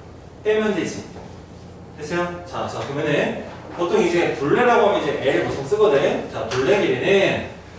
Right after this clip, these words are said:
보라색 십육에다가 뭐 이미 눈으로 답이 보여. 그래도 써. 식 쓰는 거 습관 들이셔야 돼요. X에다가 마지막에 이십사 빼기 X를 다 뭐 하면 돼요?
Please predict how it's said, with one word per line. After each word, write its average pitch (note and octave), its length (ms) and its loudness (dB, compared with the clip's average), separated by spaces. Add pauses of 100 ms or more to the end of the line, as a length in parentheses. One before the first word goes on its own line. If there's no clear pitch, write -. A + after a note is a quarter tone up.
(280)
보라색 G3 500 6
십육에다가 E3+ 1040 2 (360)
뭐 B2 100 -4
이미 E3+ 240 4
눈으로 F#3 240 4
답이 - 320 -4
보여. - 720 4
그래도 C#3 240 0
써. - 460 2
식 G3 140 -10
쓰는 G3+ 240 -2
거 F3+ 60 -2
습관 E3+ 280 -6
들이셔야 D3+ 420 0
돼요. - 520 2 (420)
X에다가 D3 960 0 (320)
마지막에 C#3 960 0 (320)
이십사 - 460 -2
빼기 - 260 4
X를 A#2+ 340 -2
다 C3 180 0
뭐 D3+ 200 4
하면 C#3 200 0
돼요? A2 200 -4